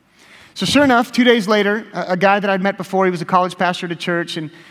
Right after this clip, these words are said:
uh, wasn't really the speaker. He was kind of the organizer. And so he came up and said, "Hey, would you,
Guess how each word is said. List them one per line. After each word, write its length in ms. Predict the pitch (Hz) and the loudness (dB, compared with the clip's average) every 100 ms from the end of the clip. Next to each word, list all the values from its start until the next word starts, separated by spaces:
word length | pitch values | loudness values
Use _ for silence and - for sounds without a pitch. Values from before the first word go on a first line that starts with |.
| - - | -16 -4
uh, 160 | 160 156 | -2 0
wasn't 220 | 202 202 | -2 -2
really 180 | 196 180 | -2 -2
the 80 | |
speaker. 340 | 170 - 226 208 | -2 -2 -2 -2
He 40 | |
was 120 | 196 | -2
kind 140 | - 196 | -2 -2
of 60 | |
the 60 | 180 | 0
organizer. 560 | 190 190 175 175 170 175 | -2 -2 -2 -4 -4 -6
And 120 | 165 | -4
so 220 | 180 170 | -4 -4
he 160 | 165 180 | -4 -2
came 220 | 214 202 | 0 0
up 120 | 196 | 0
and 100 | 175 | -4
said, 140 | 190 165 | -6 -2
"Hey, 160 | 208 | -2
would 220 | 185 180 | -2 -4
you, 380 | 147 208 233 269 | -2 -2 0 -2